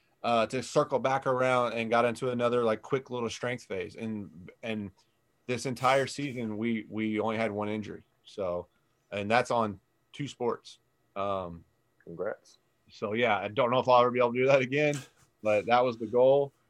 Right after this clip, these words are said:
Speaker 1: Uh, we, on January third, I had athletes P R in the middle of a season. So,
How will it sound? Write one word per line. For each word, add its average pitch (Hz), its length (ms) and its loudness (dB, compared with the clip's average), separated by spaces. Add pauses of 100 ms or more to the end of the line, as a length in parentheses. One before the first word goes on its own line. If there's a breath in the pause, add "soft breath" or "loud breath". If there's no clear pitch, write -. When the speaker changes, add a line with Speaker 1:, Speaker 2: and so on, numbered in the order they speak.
(240)
Speaker 1:
Uh, 107 320 4
we, 135 220 -10
on 123 180 0
January 147 400 4
third, 135 300 4
I 113 60 6
had 117 180 6
athletes 117 420 4
P 120 140 -2
R 92 240 0 (320)
in 113 80 -6
the 104 60 -2
middle 110 200 2
of 101 60 -2
a 98 60 -6
season. 101 340 -8 (320)
So, 90 480 0